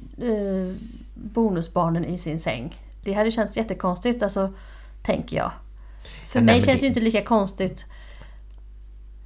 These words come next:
Speaker 2: Det är ingen fara om Helle kommer di-, jag tänker mer sådär att hon ska inte vänja sig vid att varje gång hon vaknar så ska hon komma in till oss.
Speaker 1: Nej.
Speaker 2: Men jag, händer det någon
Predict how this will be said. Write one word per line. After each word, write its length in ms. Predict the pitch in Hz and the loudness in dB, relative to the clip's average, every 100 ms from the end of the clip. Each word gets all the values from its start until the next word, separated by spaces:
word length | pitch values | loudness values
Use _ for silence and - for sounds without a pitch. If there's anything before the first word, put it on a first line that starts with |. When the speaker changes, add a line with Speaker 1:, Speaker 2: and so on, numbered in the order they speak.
| - | -10
Speaker 2:
Det 160 | 104 107 | -2 2
är 40 | |
ingen 200 | 107 131 | 4 4
fara 260 | 101 117 95 | 6 6 8
om 100 | 92 | 6
Helle 260 | 107 85 | 2 0
kommer 280 | 78 - 95 | -2 -2 -2
di-, 260 | 101 - 104 | -2 -2 -2
jag 160 | 101 92 | -2 0
tänker 220 | 127 117 | 0 0
mer 140 | 113 - | 0 -2
sådär 240 | - 90 | 0 -2
att 140 | 85 - - - | -2 -6 -16 -8
hon 100 | 98 | -4
ska 120 | 90 95 | -2 -2
inte 140 | 95 | -2
vänja 440 | 90 107 92 85 | 0 0 0 -2
sig 200 | 78 98 | -2 -4
vid 240 | 104 98 82 | -2 0 0
att 220 | 82 - - - | -2 -4 -14 -8
varje 200 | - 92 | 2 2
gång 160 | 90 85 | 4 2
hon 140 | 87 | 2
vaknar 380 | 92 85 - 82 | 2 2 0 -6
så 140 | - | -6
ska 160 | 80 - | -6 -4
hon 100 | 80 | -4
komma 200 | - 85 | -4 -2
in 100 | 82 | -2
till 140 | - 107 | -2 -4
oss. 240 | 110 - - - - | -4 -8 -12 -18 -6
Speaker 1:
Nej. 160 | - 196 - | -2 -2 0
Speaker 2:
Men 140 | 101 | 2
jag, 140 | 98 95 - | 2 2 -2
händer 360 | 98 90 90 | -2 0 0
det 340 | 123 95 95 - | 2 2 2 0
någon 500 | 101 92 87 95 | 0 2 2 -2